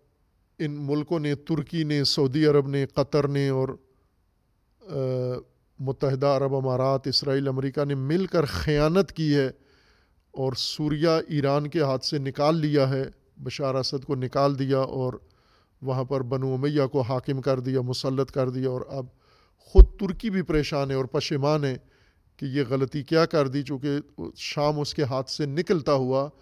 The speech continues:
نظر آ رہا ہے اور اسرائیل شام پر قبضے کی مکمل تیاریاں کر چکا ہے۔ کم از کم اس حصے پر جو پہلے سے اسرائیل نے نشاندہی کی تھی، بلکہ اس سے زیادہ حصے پر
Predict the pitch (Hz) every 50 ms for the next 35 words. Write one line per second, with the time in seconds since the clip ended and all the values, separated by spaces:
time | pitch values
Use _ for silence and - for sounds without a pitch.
0 | _ _ _ _ _ _ _ - 131 123 139 139 131 156 156 156 147 147 151 151
1 | 151 151 143 131 - - 143 139 143 151 143 135 - - 147 135 135 139 127 -
2 | 143 131 - - 143 127 135 135 165 156 131 156 147 135 131 127 - 143 135 135
3 | 143 147 139 - 147 135 127 127 127 127 131 135 135 143 139 _ _ _ _ _
4 | _ - - 180 185 - - 190 170 196 190 - 202 202 202 202 - - 202 190
5 | 180 180 185 _ _ _ _ _ _ _ _ _ _ _ - 254 262 - - 190
6 | 156 160 - - 196 196 175 190 196 180 160 151 165 156 - 196 196 180 180 170
7 | - - 175 156 139 - 156 143 143 156 160 156 156 160 156 151 143 135 - 147
8 | 135 135 127 127 151 160 143 - 196 180 - 220 180 190 170 - 202 180 - -
9 | 190 147 135 151 147 143 170 175 160 139 120 - 143 139 113 143 143 147